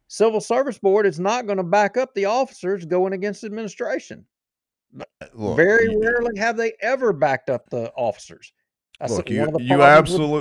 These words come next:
Speaker 2: absolutely,
Speaker 1: Service Board.
Speaker 2: you absolutely know it better than,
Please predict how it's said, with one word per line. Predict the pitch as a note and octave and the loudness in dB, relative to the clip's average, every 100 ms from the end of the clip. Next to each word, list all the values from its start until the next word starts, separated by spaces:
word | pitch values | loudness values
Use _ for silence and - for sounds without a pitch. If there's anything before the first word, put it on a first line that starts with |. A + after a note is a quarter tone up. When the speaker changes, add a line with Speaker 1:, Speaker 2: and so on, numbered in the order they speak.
| G3 | -2
Speaker 2:
absolutely, | B2+ | -2
Speaker 1:
Service | A#3 B3+ D#3+ | -2 -4 -6
Board. | - A2+ F#2 _ _ _ _ - | -8 -8 -10 _ _ _ _ -12
Speaker 2:
you | G#2 B2 | -6 0
absolutely | B2 C3 A2+ B2+ B2+ G2 G2+ | 2 2 0 -4 -4 -4 -4
know | F#2+ F#2 | -4 -4
it | F2 | -4
better | F#2 F#2+ F#2 F2+ | -2 -2 -2 -6
than, | F2+ F2 E2 E2 | -8 -8 -12 -16